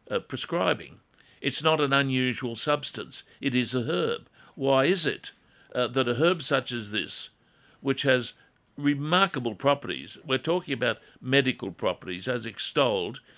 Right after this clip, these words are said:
in that great text written by the, the, the, um, German doctor, Doctor Rudolf Weiss, his English translation of herbal medicine. I mention it again to those listen, who listen to the program,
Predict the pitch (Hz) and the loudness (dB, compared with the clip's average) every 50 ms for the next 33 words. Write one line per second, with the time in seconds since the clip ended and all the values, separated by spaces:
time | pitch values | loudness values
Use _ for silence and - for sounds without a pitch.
0 | - - - - 127 123 123 120 117 - - 135 147 156 143 - - - 120 95 | -20 -20 -10 -6 -2 0 2 2 0 2 2 4 4 4 4 0 -2 -2 -2 -2
1 | 85 - - - 123 117 - - 117 98 107 107 110 107 101 98 - - 101 98 | -2 -6 -8 -4 -4 -4 -6 -6 -8 -4 -2 0 0 0 0 -2 -4 -6 -6 -8
2 | 85 - 120 95 98 98 98 92 90 90 90 87 85 - - - 123 120 110 120 | -10 -10 -8 -8 -6 -6 -4 -4 -4 -4 -6 -8 -12 -14 -14 -14 -10 -2 2 4
3 | 123 123 117 110 107 101 110 110 110 - - 117 104 113 104 95 - 107 - 104 | 4 4 2 0 -4 -4 -4 -4 -4 -6 -10 -8 -6 -6 -6 -6 -8 -8 -4 -2
4 | 113 120 104 98 92 98 90 - 113 110 120 139 - - - - _ - - - | 0 0 2 0 0 -2 -4 -4 -2 -2 -2 -2 -4 -8 -8 -10 _ -20 -20 -20
5 | - - - - - 117 123 123 110 101 107 - - - 127 110 107 110 92 110 | -20 -20 -20 -12 -6 -4 -2 -2 -2 -2 -4 -6 -4 -2 -2 -2 -2 -2 -4 -4
6 | 110 110 110 98 - - - 95 87 95 113 117 104 104 101 98 110 120 127 113 | -2 -2 -2 -2 -4 -8 -8 -8 -6 -4 -2 -2 -2 -4 -4 0 0 0 0 -2
7 | - - 147 139 143 139 - - - - - - - 92 104 110 110 107 - 113 | -4 -4 -4 -6 -8 -10 -16 -20 -20 -20 -20 -14 -12 -6 -2 -2 -2 -2 -2 -6
8 | 98 95 92 85 87 87 - 120 127 135 139 143 143 123 113 101 107 101 101 95 | -6 -6 -6 -8 -6 2 4 4 6 6 4 2 0 -2 -2 0 0 0 0 -2
9 | 90 117 120 117 - 92 104 95 78 - 101 107 98 98 127 123 - 123 117 107 | -2 -4 -4 -4 -6 -8 -8 -8 -6 -4 -4 -4 -4 -4 -6 -6 -6 -8 -10 -10
10 | 113 - - 120 120 117 117 101 120 120 120 117 113 | -10 -10 -4 0 0 0 0 2 2 2 2 0 -2